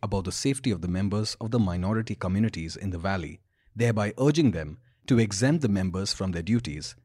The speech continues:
till the situation regains some form of normalcy. Last Thursday, Jasleen Kaur, a student of class seven, and her younger brother Jasjeet Singh, who's in class three, were disturbed by a rush of visitors at their home in Srinagar's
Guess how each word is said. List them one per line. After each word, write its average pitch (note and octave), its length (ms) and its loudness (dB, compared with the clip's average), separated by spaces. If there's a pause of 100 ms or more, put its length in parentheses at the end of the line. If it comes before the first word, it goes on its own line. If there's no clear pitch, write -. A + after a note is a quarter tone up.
till A#2 120 2
the G#2 100 0
situation E2+ 680 -2
regains F#2 420 0
some E2+ 220 -4
form G2 460 -2
of - 160 -6
normalcy. D#2+ 560 -4 (420)
Last C3 360 2
Thursday, E2 460 -2 (180)
Jasleen C3+ 400 4
Kaur, D#2+ 400 -4
a - 80 -4
student D3 360 0
of - 160 -6
class F2+ 220 -2
seven, E2+ 360 -6 (380)
and A#2 120 4
her A#2 160 4
younger B2+ 280 4
brother F2 300 -2
Jasjeet G#2+ 560 -2
Singh, D#2 400 -6 (180)
who's A2+ 200 0
in F#2+ 100 -2
class F2 300 -6
three, F#2 380 -8 (340)
were C3 100 6
disturbed B2+ 540 2
by F#2+ 140 2
a F2+ 80 2
rush A2 280 2
of F2+ 100 -2
visitors F#2 540 -4
at F2+ 140 -4
their F2 100 -4
home G#2 380 0
in G#2 80 0
Srinagar's F#2+ 600 2